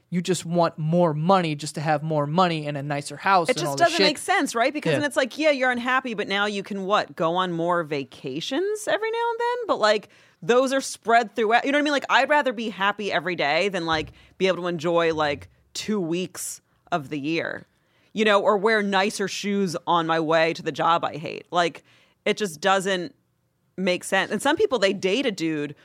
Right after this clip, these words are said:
Speaker 2: or a girl, like you said, like, because it's a trophy, maybe not even 'cause of their looks, but what they do. "Oh, I'm dating a guy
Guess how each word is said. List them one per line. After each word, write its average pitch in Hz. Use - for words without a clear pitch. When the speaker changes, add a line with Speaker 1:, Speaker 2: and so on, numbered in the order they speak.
Speaker 2:
or 180
a 165
girl, 147
like 220
you 285
said, 196
like, 185
because 202
it's -
a 185
trophy, 247
maybe 233
not 208
even 196
'cause 196
of 165
their 165
looks, 247
but -
what 160
they 160
do. 202
"Oh, 202
I'm 185
dating 180
a 160
guy 151